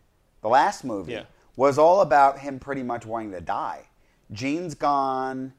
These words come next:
Speaker 1: you know, everything that's happened. He's not with the X-Men
Speaker 2: Right.
Speaker 1: anymore. He's off on his own. He's, he's kind of this broken guy. At the end of that movie, his journey's gone. He realized, no, he does have something to live for. And then they come get him and say, "We need you,"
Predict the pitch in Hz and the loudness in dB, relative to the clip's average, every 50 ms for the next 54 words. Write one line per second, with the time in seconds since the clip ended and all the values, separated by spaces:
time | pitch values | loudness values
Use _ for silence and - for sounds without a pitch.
0 | _ _ _ _ _ - 113 117 - - 143 139 147 175 180 180 160 143 127 - | _ _ _ _ _ -12 -10 -10 -8 -4 -6 -6 -6 -4 -6 -6 -6 -8 -8 -8
1 | - 127 120 117 120 - 127 113 120 127 117 98 110 117 139 165 190 151 131 120 | -6 -4 -4 -4 -4 -6 -14 -16 -14 -14 -12 -10 -6 -2 0 0 0 -2 -4 -6
2 | 143 - - _ - 135 135 156 190 - - - 131 107 95 90 85 - 107 - | -6 -6 -8 _ -8 -4 -2 -2 -2 -4 -8 -16 -14 -14 -12 -12 -12 -12 -12 -12
3 | 73 73 78 90 120 - _ _ _ _ _ _ _ - 113 101 123 143 175 190 | -14 -14 -16 -16 -16 -18 _ _ _ _ _ _ _ -12 -8 -2 2 2 2 2
4 | - - 139 123 117 107 98 101 95 92 92 92 92 95 107 127 131 _ _ _ | 0 -2 -4 -4 -4 -8 -10 -10 -10 -10 -10 -10 -12 -14 -14 -16 -18 _ _ _
5 | _ - 110 104 113 123 110 95 - _ - 127 117 110 - - 147 156 151 127 | _ -18 -16 -14 -12 -12 -12 -14 -16 _ -16 -16 -16 -14 -10 -8 -8 -6 -6 -6
6 | 117 101 87 87 95 104 113 139 143 - - 90 87 78 104 120 156 139 82 62 | -8 -12 -14 -12 -6 -2 -2 -2 -2 -2 -10 -14 -12 -8 -8 -6 -6 -6 -8 -10
7 | - _ _ _ _ _ _ _ _ _ _ - 117 113 - 139 139 151 165 143 | -12 _ _ _ _ _ _ _ _ _ _ -10 -10 -8 -6 -6 -6 -6 -4 -6
8 | 127 107 131 139 170 196 - 147 139 120 110 104 92 95 104 104 104 98 127 139 | -6 0 2 4 4 4 2 -2 -6 -6 -6 -6 -8 -8 -10 -10 -10 -10 -8 -10
9 | 139 127 - - 123 117 113 104 98 113 107 104 107 110 104 101 113 117 113 110 | -10 -10 -10 -8 -8 -8 -8 -8 -6 -6 -6 -6 -6 -12 -12 -8 -6 -4 -4 -4
10 | 101 95 107 98 104 95 113 113 107 120 104 - 110 82 87 95 120 151 160 156 | -6 -8 -12 -14 -12 -8 -8 -6 -8 -8 -12 -14 -16 -16 -14 -10 -8 -8 -8 -8
11 | - 104 92 87 87 _ _ _ _ _ - 123 135 139 135 127 120 113 - 120 | -8 -12 -10 -12 -12 _ _ _ _ _ -8 -6 -4 -4 -4 -4 -8 -8 -8 -8
12 | 113 98 110 110 107 104 98 - - 98 95 95 104 127 135 110 - 82 | -6 -2 -2 -2 -2 -4 -10 -12 -12 -12 -10 -10 -8 -8 -10 -10 -12 -16